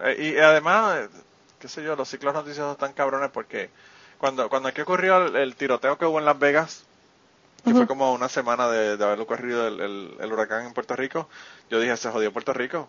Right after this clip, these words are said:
Speaker 1: porque lo que van a hablar es del jodido tiroteo en Las Vegas y, y ya nadie va a hablar
Speaker 2: Ujú.
Speaker 1: de, de Puerto Rico. Eh, y efectivamente empezaron a hablar del tiroteo en Las Vegas, y si no es porque Donald Trump sigue diciendo las estupideces que sigue diciendo sobre Puerto Rico,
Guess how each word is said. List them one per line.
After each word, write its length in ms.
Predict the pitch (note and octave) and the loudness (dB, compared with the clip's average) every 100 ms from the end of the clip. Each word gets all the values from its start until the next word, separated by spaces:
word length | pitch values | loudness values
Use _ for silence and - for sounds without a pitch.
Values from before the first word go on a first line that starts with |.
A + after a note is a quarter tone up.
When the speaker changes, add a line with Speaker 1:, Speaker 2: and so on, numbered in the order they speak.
| - | -12
Speaker 1:
porque 220 | A2+ A#2+ | -8 -6
lo 100 | A#2 | -4
que 60 | A#2+ | -2
van 100 | A2 | -2
a 20 | A#2 | 0
hablar 180 | A#2+ C3 | 0 -2
es 80 | B2 | -2
del 120 | A#2+ | -4
jodido 220 | B2 A2 | -2 -2
tiroteo 300 | A2+ B2 A#2 A#2+ | -2 -4 -4 -2
en 60 | |
Las 120 | B2 | -2
Vegas 320 | A2+ A#2+ C#3 C#3 | 0 0 0 -2
y, 140 | - | -10
y 140 | A2 G#2+ | -12 -6
ya 120 | G#2 | -4
nadie 180 | G#2 A2+ | -4 -4
va 60 | A2+ | 0
a 20 | |
hablar 140 | A2 | 2
Speaker 2:
Ujú. 20 | G#2 | 4
Speaker 1:
de, 280 | A2 G2+ G#2 | 2 -2 -6
de 140 | A2 | -6
Puerto 220 | A2 - | -8 -8
Rico. 260 | A#2+ C3+ C3+ _ _ _ _ _ _ _ _ _ _ | -12 -12 -16 _ _ _ _ _ _ _ _ _ _
Eh, 240 | - A#2+ A#2+ | -2 0 0
y 120 | B2+ | 0
efectivamente 580 | A#2 - A#2 B2 F3 G3+ | 0 -2 0 0 0 -4
empezaron 340 | C#3 B2+ A#2 | -4 -2 -2
a 40 | B2 | 0
hablar 200 | C3 C3+ | -2 -2
del 160 | C3 - | -8 -6
tiroteo 280 | B2 B2 | -4 -4
en 60 | B2+ | -2
Las 120 | C3 | 0
Vegas, 320 | C#3 D#3+ D#3+ | 2 2 0
y 80 | A#2+ | -2
si 180 | - A#2+ | -10 -8
no 140 | B2 D3 | -2 -2
es 60 | |
porque 340 | - F#3 F#3 E3 | -2 -4 -2 -2
Donald 280 | C#3+ C#3 C3 | 0 -2 -4
Trump 180 | C#3 | -6
sigue 160 | D3 D3+ | -4 -4
diciendo 220 | C#3 C#3+ | -2 -2
las 100 | C#3+ D3 | -4 -4
estupideces 460 | C3 B2 A#2 C#3 | -8 -4 -4 -4
que 120 | C#3 | -8
sigue 180 | C3+ C3+ | -6 -4
diciendo 280 | C3+ C3+ C3 | -6 -6 -10
sobre 220 | C3 B2+ | -6 -4
Puerto 260 | B2 B2+ B2+ | -4 -4 -4
Rico, 360 | C3+ B2+ G2 | -4 -6 -8